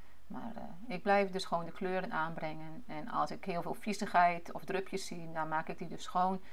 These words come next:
met dat strengetje wat rechts net uit beeld is. Oeps, daar was ik even te snel en daar kwam dus wat blauw op de geel. Nou,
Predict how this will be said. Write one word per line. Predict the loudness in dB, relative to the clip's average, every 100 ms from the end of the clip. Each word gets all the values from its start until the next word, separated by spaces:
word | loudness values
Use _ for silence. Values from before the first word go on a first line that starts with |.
| -6 -2
met | 2 2
dat | 2
strengetje | 0 2 2 2 6
wat | 8 8
rechts | 4 0 2
net | 6 10 10 8 4
uit | -2
beeld | -4 -4 -4
is. | -4 -6 -2
Oeps, | 0 0 0 -4
daar | 6 10 12 10 6 -6 -8 0
was | 6 6
ik | 6
even | 4 6 4 2
te |
snel | 0 0 2 4 4 2
en | -2 -2 0
daar | 0
kwam | 0 -2 -2 -2
dus | -4 -4 -4
wat | -4 -4
blauw | -4 8 10 10
op | 6 -2 -4
de |
geel. | -4 -4 -6 -6 -4
Nou, | -4